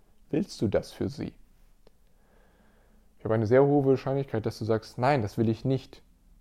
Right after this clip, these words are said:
Und wenn du jetzt schon ein-, deinen Körper, also wenn dein Körper eine Waffe ist und du wirklich trainiert,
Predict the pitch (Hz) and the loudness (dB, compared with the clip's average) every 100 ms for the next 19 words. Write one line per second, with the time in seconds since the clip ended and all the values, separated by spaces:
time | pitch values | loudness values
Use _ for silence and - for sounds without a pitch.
0 | - - - - - - - - - - | -20 -20 -20 -20 -20 -20 -20 -20 -20 -20
1 | - - - - - - - - - 104 | -20 -20 -20 -20 -20 -20 -20 -14 -4 -4
2 | 98 - - 117 135 127 117 107 - 110 | -4 -6 0 2 4 2 0 -4 -2 -2
3 | 107 135 127 113 - - - - - _ | -2 0 0 0 -2 -12 -20 -20 -20 _
4 | - - _ _ - - 110 104 104 131 | -20 -20 _ _ -10 -4 0 0 -2 -2
5 | 110 101 104 - 117 113 113 104 104 101 | -2 2 2 2 -4 -6 -4 -2 -2 -4
6 | - 120 110 - - - - - - 113 | -4 -6 -6 -10 -14 -20 -20 -14 -4 -2
7 | 113 | -2